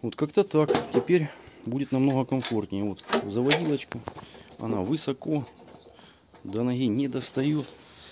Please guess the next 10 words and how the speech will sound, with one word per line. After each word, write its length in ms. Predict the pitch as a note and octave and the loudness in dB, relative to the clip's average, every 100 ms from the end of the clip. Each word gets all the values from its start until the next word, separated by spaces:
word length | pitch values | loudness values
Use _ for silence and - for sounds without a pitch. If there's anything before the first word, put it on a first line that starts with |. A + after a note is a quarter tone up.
| - - - - - - - | -20 -20 -18 -18 -18 -18 -2
Не 180 | A#2+ D3+ | 4 6
выскакивает. 840 | C3 - D#3 D3+ C#3+ C3 C3 - - - - - - - | 6 4 4 4 6 4 4 -4 -10 -14 -18 -18 -18 -4
Все, 200 | - D#3+ E3+ - - - - - | 2 6 6 6 -4 -14 -20 -18
все 260 | - C3 C3+ | -8 -4 -2
замечательно. 920 | F2+ A2+ D3 C#3+ C3 G#2+ G2+ G#2 G2+ | 0 4 6 4 2 2 2 2 0
Вот. 340 | F#2 - - - - - | 2 2 2 -4 -12 -16
Шнур 300 | - C3 B2 | -4 -2 -2
становится 480 | - G#2+ A2+ G2+ G2 | -2 0 0 -2 -2
на 180 | G#2+ A#2 | -2 -4
центр 420 | - G2 E2+ - | -4 -4 -4 -10